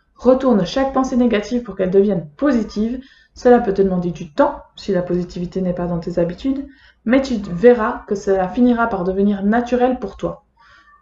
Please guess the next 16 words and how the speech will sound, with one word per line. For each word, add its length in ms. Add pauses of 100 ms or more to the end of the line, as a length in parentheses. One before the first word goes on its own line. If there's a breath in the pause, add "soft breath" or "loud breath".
(100)
De 140
plus, 460 (120)
il 60
faut 340
bien 260
savoir 460
que 80
le 160
positif 540 (100)
attire 340
le 120
positif. 680
C'est 180
donc 180
super 480
important 500